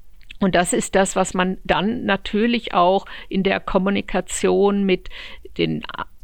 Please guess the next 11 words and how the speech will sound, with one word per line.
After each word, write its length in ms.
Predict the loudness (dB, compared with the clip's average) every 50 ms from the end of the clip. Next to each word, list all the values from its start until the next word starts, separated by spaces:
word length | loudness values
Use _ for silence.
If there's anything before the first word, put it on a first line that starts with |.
| -10 -2
mit 180 | 0 0 2 2
der 160 | 2 2 4
Ärzteschaft, 840 | 2 2 2 0 -2 -2 0 0 2 2 2 2 0 -2 -4 -6 -4
aber 340 | -2 0 2 2 2 2 2
auch 220 | 0 -2 -2 -2
mit 200 | -2 -2 -2 -2
den 140 | -4 -6 -2
Versicherungen 960 | -2 -2 0 0 0 0 2 2 2 4 4 2 2 2 2 0 0 0 0
und 140 | -2 -2 -2
mit, 280 | -4 -4 -6 -8 -4 0
ähm, 520 | 0 2 2 2 0 0 -2 -4 -6